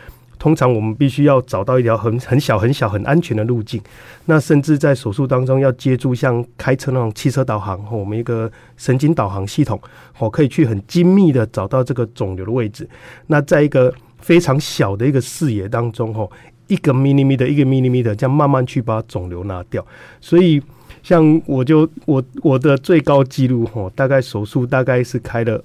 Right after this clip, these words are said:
大概二十几个小时，就是从早上大概七八点进去开刀房，到，到隔天大概十点多才会出来。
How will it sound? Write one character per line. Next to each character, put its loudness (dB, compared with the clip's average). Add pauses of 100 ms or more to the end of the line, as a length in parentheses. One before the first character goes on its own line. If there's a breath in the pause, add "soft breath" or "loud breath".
大 -4
概 -4
二 0
十 -8
几 -12
个 -4
小 -8
时， -20 (240)
就 -8
是 -4
从 -4
早 -6
上 -6
大 -4
概 -4
七 -8
八 -2
点 -8
进 -4
去 -4
开 -6
刀 -2
房， -10 (460 soft breath)
到， 0
到 0
隔 -4
天 -2
大 0
概 2
十 -6
点 -4
多 -4
才 -8
会 -2
出 -8
来。 -12